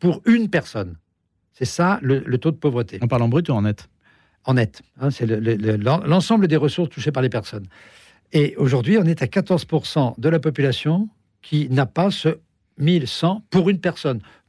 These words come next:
Speaker 1: Pour deux personnes, c'est mille sept, mille six cent cinquante, et quand il y a deux enfants, c'est deux mille trois cents quand même, hein.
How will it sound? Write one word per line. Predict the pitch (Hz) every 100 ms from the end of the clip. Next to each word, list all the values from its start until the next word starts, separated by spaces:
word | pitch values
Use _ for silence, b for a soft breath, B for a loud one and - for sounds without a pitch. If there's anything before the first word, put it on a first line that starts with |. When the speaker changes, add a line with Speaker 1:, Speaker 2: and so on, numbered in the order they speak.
| -
Speaker 1:
Pour | - 135
deux | 139
personnes, | 147 117 160 147
c'est | -
mille | 131 135
sept, | - 120 -
mille | 127 143
six | -
cent | 120 117
cinquante, | 101 120 175 202 170
et |
quand | 113 - 139
il |
y | 120
a |
deux | 113 117
enfants, | 113 190 208
c'est | 151
deux | 147
mille | 170 190
trois | 196 180
cents | 202 170
quand | 127
même, | 113
hein. | 101